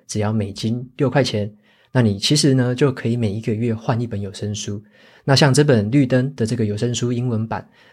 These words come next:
它原价是二十五块美金，那你用这个前三个月每个月只要六块美金的话，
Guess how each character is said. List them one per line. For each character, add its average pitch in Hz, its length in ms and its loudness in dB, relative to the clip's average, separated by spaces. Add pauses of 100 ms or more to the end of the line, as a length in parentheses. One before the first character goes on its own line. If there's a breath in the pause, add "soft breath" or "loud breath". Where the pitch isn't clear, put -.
它 139 140 0
原 113 200 2
价 117 220 2
是 113 220 -4
二 151 100 2
十 - 140 -2
五 113 100 -2
块 113 220 -6
美 98 160 -8
金， 101 280 -8 (400 soft breath)
那 180 120 6
你 123 160 6
用 131 180 6
这 127 80 4
个 117 200 4
前 113 200 0
三 135 180 4
个 127 120 4
月 120 180 6
每 101 140 -2
个 101 100 -6
月 113 160 0
只 110 80 -4
要 98 80 -4
六 110 160 0
块 110 160 -2
美 98 160 -4
金 104 180 -6
的 101 80 -4
话， 104 180 -4